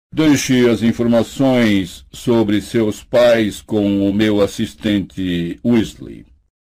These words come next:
Em tempo, bruxos abortados são capazes de ver dementadores? Perguntou, olhando para os bruxos sentados de um lado e outro do banco.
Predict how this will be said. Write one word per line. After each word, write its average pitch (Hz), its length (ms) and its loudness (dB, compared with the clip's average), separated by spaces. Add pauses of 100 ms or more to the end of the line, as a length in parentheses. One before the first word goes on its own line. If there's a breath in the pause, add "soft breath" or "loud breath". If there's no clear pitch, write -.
(400)
Em 147 140 2
tempo, 95 720 -2 (960)
bruxos 139 800 2
abortados 95 1200 0 (100)
são 135 500 0
capazes 104 960 2
de 98 180 0
ver 107 480 2
dementadores? 95 1300 -4 (680)
Perguntou, 117 640 0
olhando 101 420 -2
para 95 180 0
os 80 140 -8
bruxos 110 460 -6
sentados 87 640 -4
de 92 100 -8
um 90 120 -4
lado 98 340 -2
e 85 100 -4
outro 95 380 -4
do 90 120 -6
banco. 73 380 -10